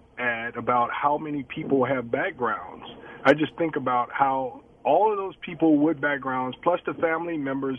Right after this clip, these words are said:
of those people with backgrounds, plus the people that love them, if they descended upon Springfield, and if they descended upon the nation, the nation's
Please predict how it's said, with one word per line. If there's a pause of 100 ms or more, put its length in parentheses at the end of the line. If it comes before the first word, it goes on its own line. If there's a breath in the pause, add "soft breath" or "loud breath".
of
those
people
with
backgrounds,
plus
the
people
that
love
them, (480 loud breath)
if
they
descended
upon (120)
Springfield, (320 loud breath)
and
if
they
descended
upon
the
nation,
the
nation's